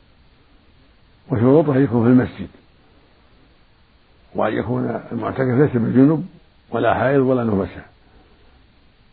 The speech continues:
ولا يكون الاعتكاف يمنعه من أداء ما وجب الله عليه. فإذا كان في مسجد لا يصلي فيه جماعة، لا، لا يعتكف،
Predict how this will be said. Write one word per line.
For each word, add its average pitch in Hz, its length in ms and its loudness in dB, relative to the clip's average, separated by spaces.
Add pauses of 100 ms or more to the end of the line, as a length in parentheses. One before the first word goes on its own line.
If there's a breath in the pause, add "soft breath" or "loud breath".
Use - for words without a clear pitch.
(720)
ولا 120 240 0
يكون 123 180 -6
الاعتكاف 107 420 -4
يمنعه 120 640 2 (1040)
من 104 300 -6 (640)
أداء 110 320 -2
ما 104 120 -6
وجب 101 220 -6
الله 98 360 -4
عليه. 98 320 -8 (1400)
فإذا 110 180 -4
كان 107 180 -6
في 104 120 0
مسجد 127 420 -4
لا 120 100 0
يصلي 117 220 -4
فيه 95 320 -4
جماعة، 120 460 0
لا، - 220 -4
لا 135 80 -4
يعتكف، 87 400 -6